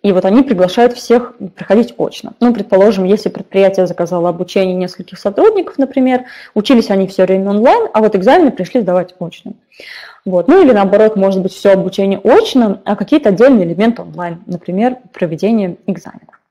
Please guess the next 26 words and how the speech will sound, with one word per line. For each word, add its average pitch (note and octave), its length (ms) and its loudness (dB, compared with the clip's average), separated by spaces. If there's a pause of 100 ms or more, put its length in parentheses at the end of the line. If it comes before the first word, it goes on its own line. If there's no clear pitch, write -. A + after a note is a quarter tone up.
(1080)
Вот. F3+ 260 -8 (520)
Ну D4 280 4
и, B3+ 180 4
м, G3 600 0
вот G3+ 120 -4
теперь B3+ 280 4
уже F#3 180 2
у F#3 40 0
меня F#3+ 520 -4
как F#3+ 140 -4
бы F3+ 80 -6
заключительная A3 560 -2
часть. A#4 400 -2
Я B3 220 0
хочу A#3+ 240 -2
поговорить G#3 400 0
с - 60 -20
вами A3 280 2
про G3+ 200 -4
расходы D#4 640 2 (480)
на G#3+ 140 -6
программу G3 460 -6
онлайн G#3+ 380 -4
и A#3+ 180 -6
про A#3+ 580 -2
рекомендации. - 680 -10